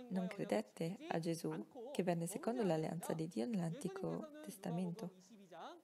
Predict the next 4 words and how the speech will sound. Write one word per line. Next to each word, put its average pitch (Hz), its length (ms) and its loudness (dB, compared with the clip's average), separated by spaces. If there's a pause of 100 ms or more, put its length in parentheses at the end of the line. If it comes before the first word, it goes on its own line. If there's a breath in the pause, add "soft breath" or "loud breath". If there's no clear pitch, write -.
(1400)
Poiché - 240 4
essi 180 240 6
peccarono, 190 800 2
Gesù, 208 420 2